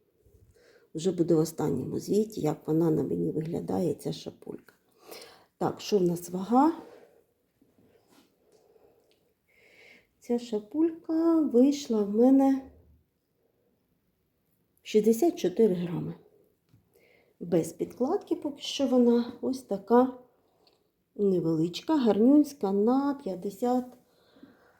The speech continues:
п'ятдесят восьмий розмір. Тепла. Мені дуже подобаються ці шишибрички, як вони виглядають, хоча з виворітній сторони їх тут, мабуть, більше.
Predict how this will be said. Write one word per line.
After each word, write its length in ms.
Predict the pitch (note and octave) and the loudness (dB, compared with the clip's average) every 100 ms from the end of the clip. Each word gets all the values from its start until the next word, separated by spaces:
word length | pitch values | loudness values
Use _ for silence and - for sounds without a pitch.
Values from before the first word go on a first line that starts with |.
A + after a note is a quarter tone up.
| _ _ | _ _
п'ятдесят 460 | C4 C4 C4 D4 | -4 -2 0 0
восьмий 400 | E3+ G#3 - G3 | 2 -2 -2 -6
розмір. 460 | E3 D#3+ E3+ F3 F#3+ - - - - - _ _ | -4 -4 -6 -8 -10 -10 -16 -16 -20 -20 _ _
Тепла. 600 | F#3+ E3+ - A#3 C#4+ G#4 - - - - - - | -2 -2 -2 0 4 4 2 -10 -20 -20 -16 4
Мені 280 | A#3+ D4+ | 8 8
дуже 460 | B3+ - A#3 G3+ F#3 | 6 4 2 2 -2
подобаються 800 | F3+ F3 F3+ E3+ D#3+ D#3+ - F3 | -4 -4 -4 -2 -4 -4 -6 -8
ці 200 | - A3+ | -6 -8
шишибрички, 800 | - E3+ - D3+ E3+ A3+ - C4+ | -8 -10 -4 -2 -2 -4 -8 -4
як 140 | C4+ | -4
вони 200 | C#4 C4+ | 0 0
виглядають, 580 | C#4 C4+ C4+ C4+ C4 C4 | 2 2 2 2 0 0
хоча 280 | B3 - C4 | -6 -2 -2
з 60 | A#3+ | 2
виворітній 460 | A#3+ A3+ - F#3+ | 2 0 0 -2
сторони 480 | F3+ - F#3 F3+ F#3 | -2 -4 -2 2 2
їх 200 | E3 F3+ | 0 -4
тут, 240 | - F3+ - _ _ _ _ _ _ _ _ _ _ _ _ _ _ _ _ _ _ _ _ A3+ _ | -10 -14 -14 _ _ _ _ _ _ _ _ _ _ _ _ _ _ _ _ _ _ _ _ -20 _
мабуть, 360 | A3 A3 A3+ D3 | -2 2 2 0
більше. 400 | F#3 A3+ - | -6 -6 -10